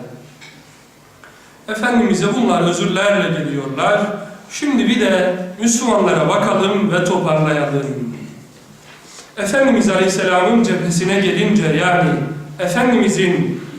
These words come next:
ehli iman, o sağlam Müslümanlarla birlikte oluşturduğu o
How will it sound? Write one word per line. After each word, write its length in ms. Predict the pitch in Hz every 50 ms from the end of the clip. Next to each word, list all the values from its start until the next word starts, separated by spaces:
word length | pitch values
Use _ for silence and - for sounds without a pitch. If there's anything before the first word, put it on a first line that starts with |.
| - - - - - - - -
ehli 440 | 180 208 226 226 220 214 214 214 196
iman, 480 | 196 190 196 196 190 185 185 - - 208
o 60 | 214
sağlam 600 | 214 214 214 208 208 208 220 233 233 226 233 196
Müslümanlarla 960 | 196 190 196 214 208 196 190 190 190 190 - 214 214 214 208 180 175 165 -
birlikte 360 | 190 190 208 196 - 220 214
oluşturduğu 800 | 196 190 190 196 - - - 226 220 214 214 226 233 226 208 202
o 340 | 190 170 - - - -